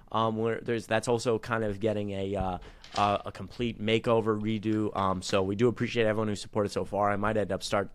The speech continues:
sending money back because I know it has not been great. And the fact that you guys would even just listen, you don't, money doesn't matter. The fact that you guys would just listen means,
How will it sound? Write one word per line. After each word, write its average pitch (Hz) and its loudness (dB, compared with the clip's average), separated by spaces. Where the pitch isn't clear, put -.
sending 104 -2
money 101 -2
back 98 -2
because - -4
I 101 -2
know 110 -2
it - -20
has 104 -10
not 110 2
been 104 -12
great. 110 -2
And 98 -6
the 98 -6
fact 113 -2
that 113 -4
you 120 -4
guys 113 -2
would 110 -4
even 110 -4
just 104 -6
listen, 120 0
you - -12
don't, 110 -4
money 127 0
doesn't 120 2
matter. 113 -2
The - -8
fact 113 -6
that 104 -16
you 110 -6
guys 110 -2
would 95 -10
just 95 -8
listen 104 -2
means, 95 -6